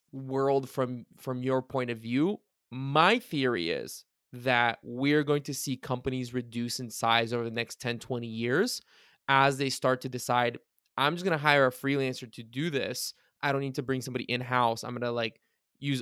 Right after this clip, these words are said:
automations for a majority of it. And instead of growing a thirty-person company, I'm gonna have a ten-person company and bring in outside work when I need it because it's just so much easier to work in partnerships." What do you think about that?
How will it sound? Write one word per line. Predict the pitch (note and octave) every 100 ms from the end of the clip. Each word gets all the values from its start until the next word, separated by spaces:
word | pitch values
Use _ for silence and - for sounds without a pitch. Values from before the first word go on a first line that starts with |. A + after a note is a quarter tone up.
| -
automations | B2 A#2+ D#3+ G#3 - F#3+ F#3 - _ _ _ _ _ _ _ - _
for | E3+
a |
majority | D#3+ D3+ D#3 D3+ D#3
of | D3+
it. | D3 -
And | C3+ B2+
instead | B2 D3 C3+
of | B2
growing | C3 C3 C3
a | A#2+ _ -
thirty-person | E3 D3+ C#3+ B2+ B2+
company, | C3 A#2 A#2+ A#2+ - _ _
I'm | C3
gonna | C3
have | B2
a |
ten-person | - C3 A#2+ B2 B2 A#2
company | B2+ A2 A#2+
and | A#2 A2+
bring | B2 B2
in | A#2+ -
outside | A2 A2+ - A2 A2 G#2+ - _ _ _
work | C#3 C#3+ C#3 -
when | B2
I | A#2
need | C#3+ D#3+
it | C#3 A#2
because | B2 C3+ A#2+
it's | A2+
just | B2 - -
so | C#3 B2+ B2+
much | A#2+ -
easier | A#2+ A2+ A#2
to | A2+
work | A2 A#2 -
in | A2+ -
partnerships." | A2 - G#2+ - - - _ _ _ _ _
What | C3 E3
do | A#3+
you | G3+ D#3
think | C3 B2
about | - - -
that? | -